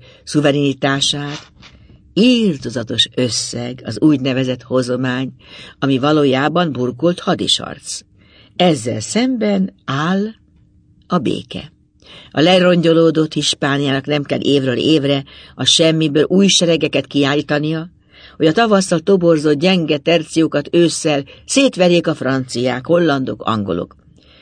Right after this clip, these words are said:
Békében élhet még néhány évig. Látni fogja, hogyan cseperednek fel a kisfiúk. Az Úr csodát tehet akarata szerint. Talán újból rendbe jön Hispánia.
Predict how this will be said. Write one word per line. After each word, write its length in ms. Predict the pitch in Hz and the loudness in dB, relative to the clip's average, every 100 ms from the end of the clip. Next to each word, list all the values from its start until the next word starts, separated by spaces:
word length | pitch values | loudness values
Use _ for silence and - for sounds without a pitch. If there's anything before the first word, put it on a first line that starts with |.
| - | -4
Békében 680 | 214 285 247 165 123 120 113 | 2 2 2 2 0 -2 -2
élhet 400 | 170 165 139 - | -2 0 -2 -4
még 160 | 117 131 | -4 -2
néhány 380 | 147 135 127 - | -2 -2 -4 -2
évig. 500 | 110 107 107 - - - - - - - - | -2 -2 -6 -10 -14 -20 -20 -20 -20 -20 -2
Látni 460 | 185 214 240 208 | 0 2 2 0
fogja, 540 | 196 165 139 131 127 131 | 2 0 2 0 0 0
hogyan 280 | 175 185 185 | 2 2 4
cseperednek 600 | 190 175 170 165 165 160 | 2 2 2 2 0 -2
fel 120 | 156 | -2
a 60 | 151 | 0
kisfiúk. 680 | 160 135 - 98 76 - - _ - - - - | 2 0 0 -4 -4 -10 -20 _ -20 -20 -14 0
Az 160 | 220 | 2
Úr 220 | 269 285 262 | 4 4 4
csodát 440 | 285 175 131 139 | 2 2 0 -2
tehet 320 | 139 135 131 | -2 0 -2
akarata 420 | - - 143 143 143 | -4 -2 -2 -2 -4
szerint. 520 | 139 139 139 143 _ _ _ _ _ _ _ | -2 -2 -4 -8 _ _ _ _ _ _ _
Talán 240 | 196 208 202 | 0 2 2
újból 380 | 359 214 139 127 | 2 4 2 2
rendbe 320 | 143 113 117 | 0 0 -2
jön 140 | 113 | -2
Hispánia. 720 | 110 107 - 107 - - 87 | -2 -2 -2 -4 -8 -10 -12